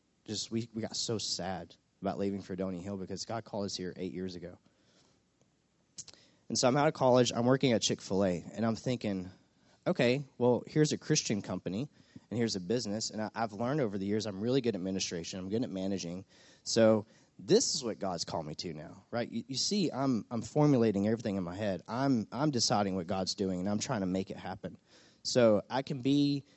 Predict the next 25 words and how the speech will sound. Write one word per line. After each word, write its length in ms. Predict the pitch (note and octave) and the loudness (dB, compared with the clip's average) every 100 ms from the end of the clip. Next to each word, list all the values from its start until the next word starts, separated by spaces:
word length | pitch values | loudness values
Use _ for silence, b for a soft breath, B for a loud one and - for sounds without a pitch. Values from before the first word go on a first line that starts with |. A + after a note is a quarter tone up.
| b | b
a 60 | - | -4
part 220 | - C#3 | 4 6
of 60 | D3 | 8
a 80 | A#2+ | 8
business. 640 | A#2 A2 A2 G#2+ - - - | 6 6 4 2 0 -4 -8
I 100 | F#2+ | -6
can 160 | - F#2+ | -4 -2
be 200 | G2 F#2 | -2 -2
in 220 | E2+ F#2+ | -4 0
ministry 400 | C3+ D#3 D3 C#3 | 2 2 2 2
'cause 200 | A2+ F#2 | 0 -4
it's 140 | F2+ | -6
a 20 | |
big 160 | - G2+ | -6 -8
Christian 300 | G#2 - F2 | -6 -10 -8
company, 420 | - C#3 D3 C3+ | -6 -4 -2 -4
so 160 | B2 G#2 | -4 -6
that 140 | A#2 | -8
kinda 200 | - B2+ | -8 -14
fits 300 | - B2+ - | -12 -10 -4
in 60 | A2+ | -2
that 120 | G#2+ | -2
mold 240 | G#2 G#2+ | 0 -2
for 140 | G#2+ F#2 | -2 -4
me. 320 | G2 B2 G2 | -2 -2 -4